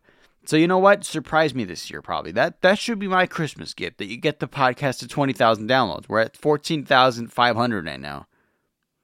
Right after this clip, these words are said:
So, you know what I mean?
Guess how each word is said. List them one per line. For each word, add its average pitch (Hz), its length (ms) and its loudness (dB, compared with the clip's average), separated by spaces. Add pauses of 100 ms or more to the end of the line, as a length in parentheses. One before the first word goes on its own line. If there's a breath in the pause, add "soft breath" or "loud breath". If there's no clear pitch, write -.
(240)
So, 95 460 2 (1200)
you 82 120 -16
know 76 100 -12
what 80 80 -10
I 87 40 -10
mean? 104 300 -8